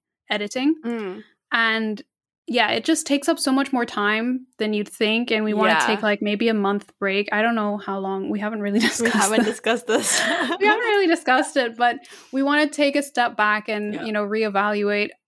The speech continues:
Speaker 1: is the podcast going in the direction that we want it to go to? Like, how do we want to work with future guests and stuff
Speaker 3: Yeah.
Speaker 1: like that?
Speaker 2: Mm-hmm.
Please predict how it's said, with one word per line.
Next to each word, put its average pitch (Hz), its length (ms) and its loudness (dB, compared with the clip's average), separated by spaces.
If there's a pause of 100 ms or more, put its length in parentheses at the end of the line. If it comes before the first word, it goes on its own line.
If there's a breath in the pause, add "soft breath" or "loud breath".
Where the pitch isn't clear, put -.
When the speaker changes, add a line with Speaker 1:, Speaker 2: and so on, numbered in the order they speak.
(100)
Speaker 1:
is 226 180 0
the 220 80 -6
podcast 220 500 0
going 247 180 -4
in 254 60 0
the 269 60 0
direction 262 360 0
that 285 100 2
we 294 80 2
want 226 240 0
it 214 100 -4
to 202 100 -4
go 196 260 0
to? 202 400 0
Like, 190 240 -4
how 214 260 0
do 220 140 0
we 220 100 0
want 208 280 -2
to 208 340 -4
work 202 260 -2
with 202 180 -4
future 196 360 -6
guests - 320 -6
and 208 100 -10
stuff 214 180 -8
Speaker 3:
Yeah. 190 40 -12
Speaker 1:
like - 160 -10
that? - 240 -6
Speaker 2:
Mm-hmm. 208 440 -14